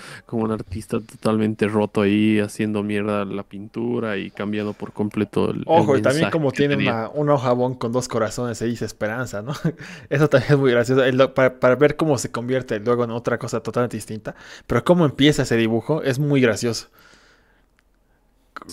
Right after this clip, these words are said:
Speaker 1: Exacto.
Speaker 2: corazones estereotípicos con esperanza, ¿no?
Speaker 1: Exacto, eso, eso es lo que me parece brillante, porque esa, la base, digamos, la, el dibujo de los dos corazones con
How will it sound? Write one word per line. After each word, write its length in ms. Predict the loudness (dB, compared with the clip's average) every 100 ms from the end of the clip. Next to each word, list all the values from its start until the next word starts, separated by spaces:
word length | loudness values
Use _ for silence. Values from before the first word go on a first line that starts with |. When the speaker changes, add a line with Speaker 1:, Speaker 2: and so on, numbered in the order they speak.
| -8
Speaker 1:
Exacto. 280 | -2 0 2
Speaker 2:
corazones 360 | 0 2 0
estereotípicos 580 | 0 -2 -2 -4 -4 -4
con 160 | -4 -8
esperanza, 560 | -6 -6 -4 -6 -12
¿no? 140 | -14 -16 _ _ _ _ _ _ _ _ _ _
Speaker 1:
Exacto, 480 | -12 -8 -8 -6
eso, 200 | -2 0
eso 100 | 2
es 80 | 2
lo 140 | 2 2
que 80 | 2
me 140 | 2
parece 360 | 2 0 2 0
brillante, 520 | 0 0 -2 -2 -6
porque 760 | -4 -4 -4 -2 -2 -2 -4 -10 _ _ -8
esa, 600 | -8 -4 -2 0 0 0
la 160 | 0
base, 340 | 0 -2 0 -2
digamos, 420 | 0 -2 -4 -4
la, 240 | -4 -6 -8
el 180 | -8
dibujo 400 | -8 -8 -8 -6
de 60 | -6
los 180 | -6 -10
dos 160 | -12
corazones 580 | -10 -10 -8 -8 -8 -10
con 240 | -12 -14